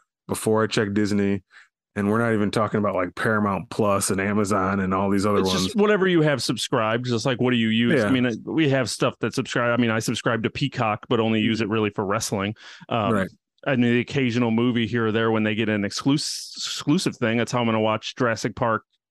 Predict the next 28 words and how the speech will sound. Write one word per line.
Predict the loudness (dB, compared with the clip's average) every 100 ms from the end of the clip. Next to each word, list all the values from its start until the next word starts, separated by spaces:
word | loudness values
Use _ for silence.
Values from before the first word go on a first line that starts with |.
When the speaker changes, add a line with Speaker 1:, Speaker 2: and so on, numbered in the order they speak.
| _
Speaker 2:
Domination | -4 -2 0 0 -2 -2 -2 0
or | 0 -2 -2 -2
Dominion, | 2 4 2 0 -2
Speaker 1:
Mm-hmm. | -2
Speaker 2:
whatever | -2 -2
the | -4 _ -14 -12 -8
hell | -6
it's | -6
called. | -2 2
Speaker 1:
Domination. | 4 6 4 2 -2 -4 -6 -20 -6
Speaker 2:
Whenever | 0 2 4
that | 2 2
comes | 2 4
out | 4 2 2
later | 0 2 0 0
in | -2
a | -2
few | 2 2
months | 4 2 0
on | 0 0
Di-, | 0 0
on | 0 -2
Peacock, | 0 0 0 0 0
I'll | 0
watch | 2 0 -2
it | -4
there. | -4 -2 -2 -2
And, | -2 -2 -4